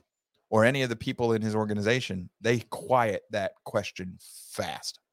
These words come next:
I have a sneaky suspicion, the conspiratorial side of me, that somebody got a hold of him and shut him up. Told him, "You don't wanna publish that third book. It won't be good for your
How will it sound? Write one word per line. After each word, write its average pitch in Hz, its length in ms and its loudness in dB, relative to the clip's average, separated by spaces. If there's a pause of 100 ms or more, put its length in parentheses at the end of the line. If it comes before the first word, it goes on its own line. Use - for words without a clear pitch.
(1800)
I 110 100 0
have 113 220 4
a 98 80 -2
sneaky - 340 -6
suspicion, 104 600 -4
the 101 80 -4
conspiratorial 90 760 -6
side 90 260 -4
of 90 60 -8
me, 104 220 -4 (760)
that 110 180 2
somebody 131 280 6
got 104 160 4
a 95 40 -2
hold 127 220 0
of 101 80 4
him 95 200 0
and 92 100 -2
shut - 400 2
him 107 200 0
up. - 340 -4 (840)
Told 104 160 6
him, 95 140 2
"You 104 100 2
don't 127 160 4
wanna 120 160 4
publish 92 380 -8
that - 180 -10
third 85 240 -12
book. 80 160 -12 (840)
It 110 60 2
won't 107 240 2
be 101 240 -2
good 101 280 0
for 98 120 -4
your 95 340 -4